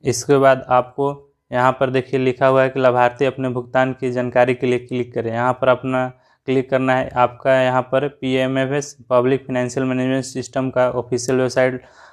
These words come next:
निकल, ऑफिशियल वेबसाइट खुल जाएगा। यहाँ पर आपको बैंक डिटेल्स देना है, ज-, जो भी आपका लाभार्थी का बैंक डिटेल्स होगा, इसमें अपना बैंक अकाउंट नंबर डाल दीजिएगा। फिर, एम, दोबारा से इसमें अपना बैंक अकाउंट नंबर कंफर्म कर लीजिएगा।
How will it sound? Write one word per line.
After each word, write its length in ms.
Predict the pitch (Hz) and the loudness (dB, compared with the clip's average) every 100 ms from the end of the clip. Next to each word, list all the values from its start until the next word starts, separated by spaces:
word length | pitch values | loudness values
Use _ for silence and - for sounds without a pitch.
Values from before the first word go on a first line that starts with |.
| _ _ | _ _
निकल, 460 | 120 120 127 120 131 127 123 127 127 - | -6 -2 -2 0 0 0 -6 -6 -6 -8
ऑफिशियल 500 | 120 - 127 143 139 | -14 -8 -4 0 2
वेबसाइट 440 | 135 127 135 131 | 2 2 0 0
खुल 200 | - 135 | 2 2
जाएगा। 220 | 135 135 | 4 2
यहाँ 240 | 131 127 131 | 2 2 0
पर 160 | 131 | 0
आपको 300 | 127 - 139 | -2 0 -2
बैंक 300 | 127 131 131 | 2 0 0
डिटेल्स 460 | 127 123 127 131 123 | -6 -6 -2 -2 0
देना 300 | 127 127 131 | -2 -2 -2
है, 220 | 131 143 - _ _ 123 | -6 -8 -14 _ _ -8
ज-, 120 | 123 | -6
जो 240 | 120 127 | -2 0
भी 120 | 127 135 | 4 4
आपका 320 | 131 - 131 | 2 2 2
लाभार्थी 580 | 127 123 123 123 120 135 | 4 4 4 2 0 -2
का 80 | |
बैंक 260 | 127 127 127 | 0 0 -2
डिटेल्स 320 | 123 127 123 | -2 -4 -4
होगा, 160 | 131 131 | -2 -2
इसमें 220 | 120 131 | -2 -4
अपना 200 | 120 127 | -2 -2
बैंक 340 | 123 131 127 | 2 0 0
अकाउंट 300 | 131 131 127 | -2 -2 -2
नंबर 180 | 127 127 | 0 2
डाल 200 | 127 127 | 4 2
दीजिएगा। 360 | 127 127 131 135 | 2 0 0 -2
फिर, 380 | - 127 131 - _ _ - | -4 -6 -6 -12 _ _ -10
एम, 300 | 117 120 117 | -6 -6 -2
दोबारा 340 | 127 127 131 | 4 6 6
से 180 | 131 131 | 2 -4
इसमें 240 | 123 135 | -4 -4
अपना 300 | 127 127 131 | -4 -2 -4
बैंक 440 | 127 120 123 123 135 | -4 -4 -4 -4 -6
अकाउंट 480 | 127 127 127 127 123 | -2 -2 0 -4 -4
नंबर 240 | 127 123 | -2 -2
कंफर्म 420 | 123 127 - 131 | -2 -6 -6 -6
कर 160 | 127 127 | -2 0
लीजिएगा। 480 | 127 131 131 135 | 0 0 2 2